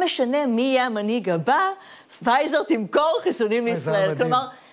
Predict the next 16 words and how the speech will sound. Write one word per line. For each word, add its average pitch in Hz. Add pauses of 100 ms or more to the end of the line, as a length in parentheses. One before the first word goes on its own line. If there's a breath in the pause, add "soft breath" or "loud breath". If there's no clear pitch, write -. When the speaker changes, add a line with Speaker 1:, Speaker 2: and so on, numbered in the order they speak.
(100)
Speaker 1:
עזבו 277
את 415
הקרדיט 311
לנתניהו, 294
עזבו 285
כמה 302
פעמים 294
הוא 302
התקשר 302
אליו, 302
מה 277
שחשוב, 311 (760 loud breath)
הכושי 269
עשה 269
את 254
שלו, 254